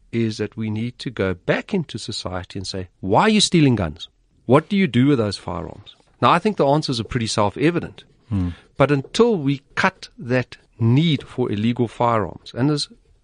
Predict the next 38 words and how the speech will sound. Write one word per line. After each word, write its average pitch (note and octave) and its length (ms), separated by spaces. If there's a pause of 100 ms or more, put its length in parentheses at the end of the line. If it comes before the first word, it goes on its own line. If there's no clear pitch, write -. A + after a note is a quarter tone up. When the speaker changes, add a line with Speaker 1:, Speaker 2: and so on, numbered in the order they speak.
Speaker 1:
only G#3+ 180
one C3 220
way A2 140
to G#2 120
do G2 180
that, - 280
and G2+ 140
that C#3 140
is B2+ 120
to - 100
catch - 260
criminals A#2 380
and G2 120
put - 160
them G2+ 100
in F#2 100
jail. F2+ 320 (120)
Speaker 2:
Yeah, G#2+ 180 (220)
rule D#3+ 240
of C3+ 100
law. F#2 300
Speaker 1:
The A#2+ 100
rule G3+ 240
of F3 100
law. A#2+ 160 (920)
So D#3+ 340 (220)
let's A3 200
talk - 280
about E3+ 300
how F3+ 320
we're A3 180 (160)
going C#3+ 160
to - 120
enforce B2+ 440
the A#2+ 100
rule A#2 320
of G2 100
law G2+ 300